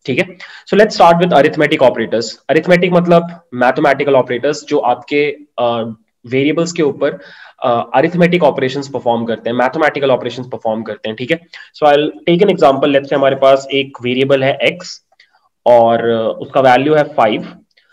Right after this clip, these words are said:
और एक और वेरिएबल है वाई और उसका value है टू, ठीक है? Now you can apply different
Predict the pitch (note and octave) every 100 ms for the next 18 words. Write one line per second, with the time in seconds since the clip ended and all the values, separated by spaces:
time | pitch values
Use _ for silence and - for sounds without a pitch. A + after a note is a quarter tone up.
0 | _ _ A#2+ B2 B2+ D3 C#3 C3+ C#3 C3+
1 | C3+ B2+ A2+ G#2+ C3+ F3 - _ _ -
2 | A#2 A#2+ - B2 A#2 B2+ C3 C3+ C3+ A#2
3 | A2+ _ _ _ _ - B2+ F3+ F3 -
4 | - - D3+ D#3+ F3+ F3+ F3 E3 D#3+ D#3+
5 | D3 - D#3 E3+